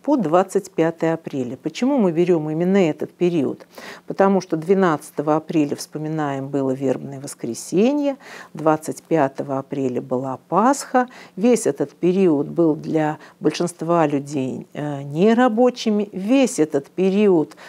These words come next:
как отмечает оперативный штаб Дивеевского района, были паломники в селе Дивеево. И если наши горожане туда ездили,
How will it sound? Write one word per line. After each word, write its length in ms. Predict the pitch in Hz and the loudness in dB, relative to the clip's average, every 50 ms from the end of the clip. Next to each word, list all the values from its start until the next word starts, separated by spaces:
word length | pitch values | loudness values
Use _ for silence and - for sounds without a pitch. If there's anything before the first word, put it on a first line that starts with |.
| - - - | -16 -6 -4
как 220 | 139 131 - - | -4 -2 0 -2
отмечает 760 | 160 160 - 160 180 175 - - 180 170 160 143 139 - - | -4 -2 0 -4 -4 -4 0 0 2 2 4 2 0 0 0
оперативный 720 | 143 143 - 160 156 165 165 - - 180 170 160 147 147 | -2 0 0 0 0 0 0 -2 -2 -2 -2 -2 -2 -6
штаб 380 | - - - - 175 165 156 156 | -6 -6 -2 0 2 2 2 0
Дивеевского 680 | 147 156 147 165 160 147 139 - - - - 127 143 | -4 -4 0 2 2 2 2 -2 -8 -6 -6 -4 -2
района, 480 | 143 139 139 143 139 135 127 127 120 127 | 0 -2 -2 0 -2 -2 -4 -4 -6 -8
были 520 | 135 147 139 131 131 135 151 165 196 226 | -8 -10 -6 -4 -4 -2 0 2 2 0
паломники 960 | 226 226 - 240 240 233 233 247 247 240 226 226 233 233 226 - - 226 233 233 | 0 0 0 2 2 4 4 4 4 4 4 4 2 2 0 -2 0 2 2 2
в 320 | 220 202 196 220 226 220 | 2 0 2 2 2 2
селе 400 | 220 - - 233 214 202 220 220 | 0 0 -2 0 0 2 2 2
Дивеево. 800 | 202 214 214 220 214 208 220 226 226 220 220 214 202 202 202 196 202 - - - - - - 220 - _ - | 2 2 0 0 2 2 2 4 4 4 4 4 4 2 0 0 -4 -10 -20 -20 -18 -16 -16 -16 -16 _ -2
И 260 | 196 202 196 185 - - | 2 4 4 4 2 0
если 580 | 151 151 170 196 190 185 - - 160 165 - - | -4 -2 2 2 2 2 2 0 0 0 0 -2
наши 440 | 170 170 180 180 170 151 - - 135 | -2 0 2 2 2 0 -2 -4 -6
горожане 680 | 135 151 143 147 151 151 156 156 160 147 135 131 127 123 | -4 0 0 2 0 0 0 0 0 0 0 0 -2 -6
туда 360 | 120 - 123 120 127 127 120 | -8 -8 -10 -6 -4 -4 -4
ездили, 720 | 120 117 127 147 196 240 277 262 - - 240 220 233 226 | -4 -6 -4 -2 0 2 2 0 0 -2 0 0 0 -2